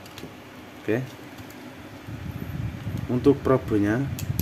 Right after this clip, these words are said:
kita bolak-balik tidak masalah ya. Sebelum kita tempel ke elko-nya, perhatikan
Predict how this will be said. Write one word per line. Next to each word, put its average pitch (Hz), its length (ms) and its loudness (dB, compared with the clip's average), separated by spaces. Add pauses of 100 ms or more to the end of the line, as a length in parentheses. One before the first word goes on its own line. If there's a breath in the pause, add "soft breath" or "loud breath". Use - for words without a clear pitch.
(640)
kita 113 320 4
bolak-balik 107 680 4
tidak 90 240 0
masalah 98 440 0
ya. 95 180 -6 (1120)
Sebelum 113 400 4
kita 113 240 4
tempel 110 400 6
ke 110 160 4 (240)
elko-nya, 104 600 4 (360)
perhatikan 107 840 4